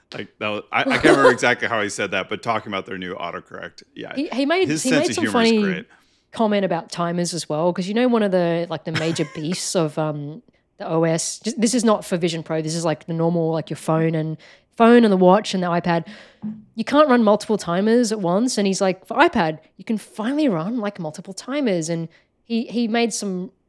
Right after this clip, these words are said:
Speaker 2: really funny comment about, like, he knows it's ridiculous that they're making such a big
Speaker 1: Yeah,
Speaker 2: deal
Speaker 1: it was
Speaker 2: out
Speaker 1: like,
Speaker 2: of this
Speaker 1: "We
Speaker 2: thing.
Speaker 1: truly live in an
Speaker 2: Live.
Speaker 1: amazing age," or something
Speaker 2: That's
Speaker 1: like
Speaker 2: right,
Speaker 1: that.
Speaker 2: something like
Speaker 1: <laughs>
Speaker 2: that. I was like, "Okay, that was a good one." Yeah,
Speaker 1: Yeah.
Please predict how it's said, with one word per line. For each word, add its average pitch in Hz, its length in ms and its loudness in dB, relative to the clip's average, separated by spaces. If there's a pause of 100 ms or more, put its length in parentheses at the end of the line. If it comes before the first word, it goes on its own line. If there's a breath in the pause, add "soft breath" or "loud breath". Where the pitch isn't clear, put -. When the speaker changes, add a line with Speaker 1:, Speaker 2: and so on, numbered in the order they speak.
(240)
Speaker 2:
really 196 380 2
funny 175 520 -6
comment 160 420 -6
about, 143 360 -6 (320)
like, 147 100 -14
he 208 100 -2
knows 180 280 2
it's 175 160 -8
ridiculous 202 560 0
that 196 160 -6
they're 165 280 -2
making 160 280 -6
such 160 200 -10
a 151 40 -14
big 151 160 -4
Speaker 1:
Yeah, 131 60 2
Speaker 2:
deal 120 160 4
Speaker 1:
it - 20 2
was 117 100 2
Speaker 2:
out 151 60 2
Speaker 1:
like, 110 140 2
Speaker 2:
of 147 60 -2
this 123 40 -2
Speaker 1:
"We 120 80 0
Speaker 2:
thing. 165 160 -2
Speaker 1:
truly 139 340 0
live 117 500 2
in 101 140 -6
an 101 120 -6
Speaker 2:
Live. 139 80 -2
Speaker 1:
amazing 233 420 6
age," 101 480 -2
or 156 60 -4
something 269 300 2
Speaker 2:
That's 233 120 2
Speaker 1:
like 302 100 10
Speaker 2:
right, 277 120 8
Speaker 1:
that. 254 100 0
Speaker 2:
something 294 320 2
like 277 200 2
Speaker 1:
<laughs> 277 80 4
Speaker 2:
that. 254 260 2
I 226 100 4
was 254 120 4
like, 247 220 0 (420)
"Okay, 165 500 -2
that 311 140 2
was 285 120 4
a - 20 0
good 185 160 0
one." 160 460 -6
Yeah, 202 240 -4
Speaker 1:
Yeah. 85 340 -6